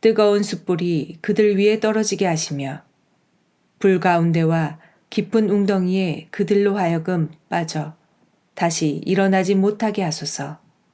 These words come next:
악담하는 자는 세상에서 굳게 서지 못하며 포악한 자는 재앙이 따라서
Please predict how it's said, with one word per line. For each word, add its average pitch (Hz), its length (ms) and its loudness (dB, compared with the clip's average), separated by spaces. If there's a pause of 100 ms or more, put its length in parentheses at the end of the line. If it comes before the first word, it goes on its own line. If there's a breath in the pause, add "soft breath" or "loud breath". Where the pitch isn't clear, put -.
(1200)
악담하는 202 640 2
자는 190 460 0
세상에서 202 720 0
굳게 220 340 -2
서지 226 260 0
못하며 160 680 -4 (960)
포악한 170 440 0
자는 165 480 0
재앙이 196 500 0
따라서 175 640 -2